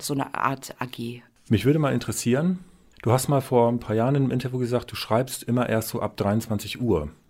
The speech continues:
Speaker 2: Da kannst du
Speaker 1: Ah.
Speaker 2: immer erst ab dreiundzwanzig Uhr schreiben. Ist das immer noch so?
Speaker 1: Nee. <laughs> Also es ist immer noch eine, eine gute Zeit, eher so zweiundzwanzig Uhr,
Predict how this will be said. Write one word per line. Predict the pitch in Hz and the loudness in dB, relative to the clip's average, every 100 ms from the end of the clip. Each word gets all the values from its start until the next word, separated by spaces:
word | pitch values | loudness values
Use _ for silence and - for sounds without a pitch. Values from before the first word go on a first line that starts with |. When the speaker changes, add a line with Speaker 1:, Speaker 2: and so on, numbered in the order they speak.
| _ | _
Speaker 2:
Da | - | -14
kannst | - 113 - | -2 0 0
du | |
Speaker 1:
Ah. | - | -2
Speaker 2:
immer | - | -2
erst | 104 | -2
ab | 107 | -4
dreiundzwanzig | - 101 104 107 101 107 | -4 -2 0 -2 -4 -6
Uhr | |
schreiben. | 110 - 87 | -6 -2 -2
Ist | 117 117 | -2 -2
das | 104 | 0
immer | 110 117 | 2 2
noch | 135 | 2
so? | - 131 175 | 0 0 0
Speaker 1:
Nee. | 185 180 131 - _ - | -2 -4 -6 -12 _ -12
<laughs> | 233 262 - - - - - _ _ - - - 226 | -10 -10 -14 -20 -20 -20 -20 _ _ -18 -16 -12 -6
Also | 190 | -4
es | 185 | 0
ist | |
immer | - 294 | 2 2
noch | 330 277 | 0 -2
eine, | 226 | 0
eine | 214 196 | 0 -2
gute | 190 262 302 | -4 -4 -4
Zeit, | - 185 180 202 320 466 - - | -6 -8 -8 -8 -8 -10 -12 -6
eher | 196 233 | -2 -2
so | 202 | -4
zweiundzwanzig | - 165 165 175 170 131 135 139 139 - | -4 -2 0 -2 -4 -8 -10 -10 -16 -16
Uhr, | 143 | -14